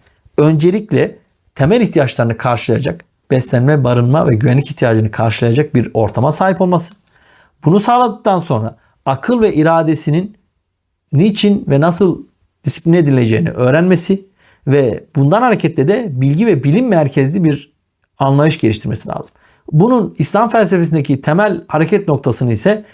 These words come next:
sebeple sonuç arasındaki ilişki oluşturur. Yani bir insan hayatı yorumlarken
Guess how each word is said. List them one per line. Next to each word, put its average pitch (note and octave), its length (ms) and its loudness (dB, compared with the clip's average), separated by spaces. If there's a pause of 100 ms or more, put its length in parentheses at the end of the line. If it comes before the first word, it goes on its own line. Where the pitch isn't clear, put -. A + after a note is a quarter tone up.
(160)
sebeple E3+ 460 -2
sonuç E3+ 300 -2
arasındaki C3+ 600 -2 (220)
ilişki D3 320 0
oluşturur. A#2+ 420 -2 (680)
Yani E3 280 2
bir G#3+ 100 2
insan F3+ 300 0
hayatı D#3 420 0
yorumlarken D#3 640 0